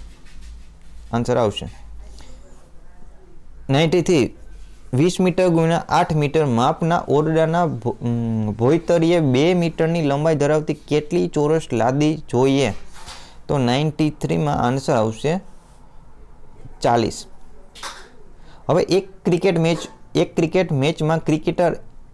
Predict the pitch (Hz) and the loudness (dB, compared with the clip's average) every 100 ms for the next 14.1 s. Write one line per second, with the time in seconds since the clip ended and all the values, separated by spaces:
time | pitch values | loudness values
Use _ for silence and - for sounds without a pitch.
0 | - - 143 165 185 - - - - 160 | -20 -6 0 2 2 -2 -18 -8 0 2
1 | 175 170 180 143 151 185 - - - - | 2 2 2 4 2 0 -4 -16 -14 -4
2 | 143 156 131 175 170 156 180 170 - 185 | 0 2 2 2 0 0 0 -2 -2 0
3 | 214 202 185 180 151 151 131 170 170 117 | 2 2 2 2 2 0 0 0 2 2
4 | 139 180 135 120 123 151 196 214 170 165 | 2 4 4 2 2 2 0 2 2 2
5 | 165 165 160 - 160 - - 135 - - | 0 -2 -2 0 0 0 -2 -2 -2 -2
6 | 165 127 104 107 107 160 180 175 170 202 | 0 0 0 0 2 2 4 2 0 2
7 | 156 160 - - - - 175 165 - - | 0 -2 -8 -18 -4 2 2 2 -6 -16
8 | - 135 151 - 185 185 175 175 - - | -2 0 0 0 0 2 2 2 -2 -12
9 | - - - 165 156 156 - 160 160 175 | -16 -6 0 0 0 -2 -2 -2 0 2
10 | 170 131 156 143 - 131 135 156 113 113 | 2 2 0 -2 -2 0 2 0 -2 -2
11 | 110 - - - - - - - - 143 | -2 -4 -14 -20 -18 -16 -16 -16 -6 0
12 | 131 131 - 151 156 143 143 117 120 165 | 2 2 2 2 0 2 2 2 2 0
13 | - 135 - 156 175 113 104 104 90 87 | 0 -4 0 0 0 0 0 -2 -6 -8